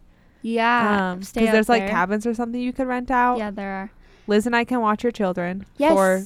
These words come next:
Speaker 1: yes, yes,
Speaker 2: part
Speaker 1: yes.
Speaker 2: of it.
Speaker 1: You can babysit.
Speaker 2: <laughs> Yeah.
Speaker 1: But I think that would be so cute. Get her some bath bumps, bumps,
Speaker 2: <laughs>
Speaker 1: bath bombs, <laughs> so she can take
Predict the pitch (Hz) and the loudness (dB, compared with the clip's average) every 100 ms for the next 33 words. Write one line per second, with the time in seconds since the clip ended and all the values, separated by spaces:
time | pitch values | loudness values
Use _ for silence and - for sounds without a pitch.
0 | - 269 262 254 208 190 185 180 - - | -4 -4 -4 -4 0 0 0 -6 -12 -12
1 | 180 185 - - 220 220 262 233 214 202 | -8 -10 -12 -12 -4 -4 -2 -2 -2 -4
2 | 208 - 190 - - 190 196 - _ - | -8 -8 -8 -8 -4 -2 -2 -10 _ -20
3 | - _ _ - _ - - 254 262 320 | -20 _ _ -20 _ -14 -6 -4 -2 -2
4 | 320 302 277 269 - 226 226 - 214 220 | 0 -4 -4 -8 -8 -8 -8 -8 -8 -8
5 | - 233 240 254 269 226 196 214 - 214 | -10 -8 -6 -6 -6 -4 -4 -4 -6 -6
6 | 214 - - _ _ - 175 220 - 285 | -8 -14 -20 _ _ -10 -8 -6 0 2
7 | - 370 - 311 202 - 214 208 247 - | 2 -2 -4 0 0 0 -2 0 -4 -10
8 | _ _ - - - - 277 605 740 762 | _ _ -14 -4 0 2 2 4 6 4
9 | 440 539 - - 466 311 480 392 294 294 | 2 -2 -2 -8 -6 -2 0 0 -2 0
10 | 302 240 254 | 0 0 -2